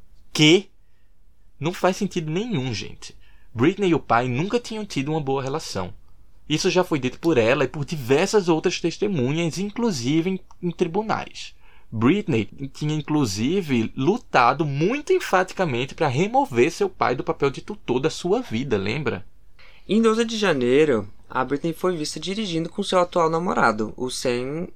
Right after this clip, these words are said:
Speaker 2: Sam Asghari. Asghari. <laughs> As fotos deixaram todo mundo de orelha em pé. Era a primeira vez que a Britney dirigia em muitos e muitos anos. Britney era proibida de dirigir pelas regras da tutela.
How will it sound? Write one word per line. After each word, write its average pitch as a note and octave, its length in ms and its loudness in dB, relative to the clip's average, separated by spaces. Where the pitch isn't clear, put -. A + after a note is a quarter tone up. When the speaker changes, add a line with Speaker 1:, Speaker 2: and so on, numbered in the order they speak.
Speaker 2:
Sam C#3 380 -6
Asghari. A#2 1000 -6
Asghari. - 520 -12
<laughs> D3+ 420 -6
As D#3 220 2
fotos D#3+ 280 -2
deixaram F3 460 2
todo G#3+ 240 0
mundo F3+ 200 0
de E3+ 180 -2
orelha G3 220 0
em A3+ 80 -2
pé. C3 300 -2
Era E3+ 160 2
a F3 40 0
primeira F#3 500 2
vez E3 340 2
que - 120 -2
a C#3 40 4
Britney C#3 300 -4
dirigia C3+ 720 -2
em D#3+ 120 -4
muitos E3+ 400 -2
e F#3 60 0
muitos D#3 300 -6
anos. G2+ 460 -6
Britney D#3+ 640 0
era C#3 200 2
proibida F#3+ 600 -2
de E3 120 -10
dirigir C3 460 -8
pelas B2+ 280 -4
regras B2 260 -2
da A#2 100 -2
tutela. - 500 -10